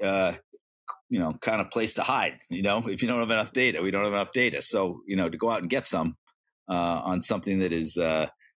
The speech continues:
s-, there's literally nothing, uh, that's an economic,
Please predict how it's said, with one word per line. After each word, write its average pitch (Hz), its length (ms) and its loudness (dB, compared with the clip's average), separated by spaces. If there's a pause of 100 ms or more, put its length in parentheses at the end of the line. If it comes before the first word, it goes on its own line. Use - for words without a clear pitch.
(280)
s-, - 200 2
there's 92 280 0
literally 110 480 -2
nothing, 90 460 -2 (500)
uh, 90 560 0
that's 90 240 0
an 90 80 0
economic, 101 600 0